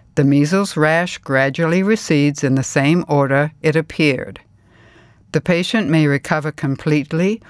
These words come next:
or may suffer from complications that can be severe, including pneumonia and encephalitis.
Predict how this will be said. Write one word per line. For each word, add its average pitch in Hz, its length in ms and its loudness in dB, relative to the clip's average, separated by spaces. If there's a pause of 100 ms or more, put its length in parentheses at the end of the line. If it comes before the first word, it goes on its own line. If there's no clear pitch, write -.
(220)
or 143 100 0
may 143 180 2
suffer 170 400 -2
from 147 220 -2
complications 156 960 0
that 165 160 -2
can 135 240 0
be 143 100 0
severe, 170 720 -2 (280)
including 135 520 0
pneumonia 160 720 2 (280)
and 139 140 0
encephalitis. 143 1120 -2